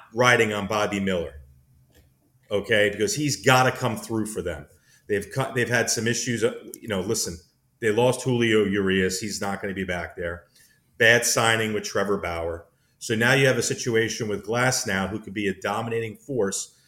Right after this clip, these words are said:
Hey, listen, the Dodgers didn't have great pitching last year, Adam. And what'd they do? They had one of the best records, if not the best records in baseball. So I still think that they're in on Corbin Burnes. They have enough kids on the farm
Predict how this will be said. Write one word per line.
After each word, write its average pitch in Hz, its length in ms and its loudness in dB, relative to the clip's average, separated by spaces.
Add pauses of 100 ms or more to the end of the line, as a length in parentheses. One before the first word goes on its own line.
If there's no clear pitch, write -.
(140)
Hey, 214 100 4
listen, 233 260 2
the 170 60 2
Dodgers - 380 0
didn't 247 160 0
have 220 160 4
great 220 280 4
pitching 285 280 -6
last 123 400 -4
year, 101 320 -4 (200)
Adam. 110 300 2 (300)
And 139 160 2
what'd 240 180 6
they 247 120 2
do? 226 420 -2
They 196 80 0
had 214 180 0
one 220 100 4
of 214 60 2
the 190 80 2
best 220 300 0
records, 214 320 2
if 208 120 -2
not 208 180 0
the 202 60 -2
best 202 280 -2
records 202 340 -4
in 180 80 -12
baseball. 226 560 -4 (480)
So 156 680 0 (220)
I 220 140 6
still 262 240 0
think 233 240 -2
that 196 160 2
they're 160 240 4
in 143 180 2
on 123 200 2
Corbin 113 400 2
Burnes. 110 560 -2 (680)
They 120 140 2
have 117 160 4
enough 127 500 0
kids 135 240 2
on 117 240 2
the 101 80 -4
farm 120 520 -2